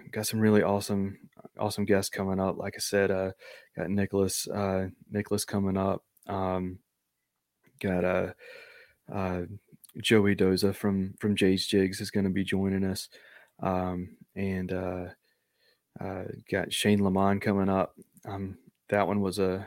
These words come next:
that one was another really awesome conversation. So excited about a lot of the guests coming up, and, uh, a lot of the main thing right now is trying to get back to a consistent schedule.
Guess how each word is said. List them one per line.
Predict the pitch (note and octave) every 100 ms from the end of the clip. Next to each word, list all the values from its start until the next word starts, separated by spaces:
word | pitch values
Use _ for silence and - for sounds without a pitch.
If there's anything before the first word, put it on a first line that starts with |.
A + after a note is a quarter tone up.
| -
that | G2+
one | F2+
was | G2+
another | G2 F#2 F#2 F#2 F2+ -
really | G2+ G2 F#2
awesome | F#2 - F#2 F#2 - _
conversation. | - F#2 F#2 G2 F#2+ - G2
So | - F#2 - - - - - _ _ -
excited | B2 - C3 C3+
about | A2+ G#2+ - -
a |
lot | G#2+ G#2
of | G#2
the |
guests | G#2 G2+ G2
coming | - G2+ G2+
up, | G2 F#2+ _ _ -
and, | G2 F#2+ F#2
uh, | F#2 F#2 F2+ - _ _ _ _
a | G2+
lot | F#2+
of | F#2
the | F#2 F#2 F#2 - - - - - _ _ _ _ _ - G#3 - _ _ _
main | G#2+ A#2+ C3+
thing | B2+ A#2+
right | A2+ G#2+
now | A2 G#2
is | G2
trying | - G#2+ G#2+
to |
get | F#2+ G2 -
back | - F#2+ F#2 - - -
to | G#2+ G2
a | F2+
consistent | F#2+ - F#2+ - -
schedule. | - F#2 F#2 F#2